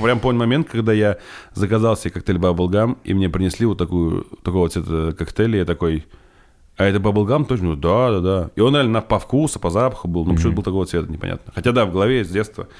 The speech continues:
Speaker 1: бабл гам должен быть розовый цвет.
Speaker 2: Ну, наверное, в нем просто какой-нибудь мятный ликер зеленый.
Speaker 1: Наверное. Хотя должен быть розовый жвачечный ликер.
Speaker 2: Новый ликер.
Speaker 1: Новый?
Speaker 2: Ну, новый ликер жвачечный.
Speaker 1: А, новый, все, понял.
Speaker 2: Да.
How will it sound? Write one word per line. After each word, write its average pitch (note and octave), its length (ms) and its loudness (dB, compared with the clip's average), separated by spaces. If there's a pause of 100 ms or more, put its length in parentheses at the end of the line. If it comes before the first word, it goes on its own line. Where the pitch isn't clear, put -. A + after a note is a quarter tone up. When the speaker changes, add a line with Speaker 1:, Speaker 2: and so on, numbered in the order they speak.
(300)
Speaker 1:
бабл F#2 300 -4
гам G#2 260 -2
должен F2 220 -2
быть E2 120 -2
розовый D#2+ 300 0
цвет. - 240 -8 (440)
Speaker 2:
Ну, F2 160 2 (120)
наверное, D#2 500 0
в D2 60 -4
нем D2+ 180 -2
просто - 260 -8
какой-нибудь C#2+ 520 -4
мятный C#2+ 360 0
ликер D2 380 -2
зеленый. C#2+ 460 -4 (360)
Speaker 1:
Наверное. E2+ 640 -2
Хотя F2+ 280 -2
должен F2 340 0
быть E2 260 -4
розовый D#2 680 -2
жвачечный D#2 640 -4
ликер. D#2 360 -6 (380)
Speaker 2:
Новый C#2+ 420 0
ликер. - 340 -10 (600)
Speaker 1:
Новый? A2+ 480 -2 (360)
Speaker 2:
Ну, B2+ 200 2
новый F#2 400 4
ликер D#2+ 380 0
жвачечный. D#2 440 -2
Speaker 1:
А, G2 160 2
новый, E2 380 -2
все, - 240 -10
понял. - 340 -8 (220)
Speaker 2:
Да. E2 180 -8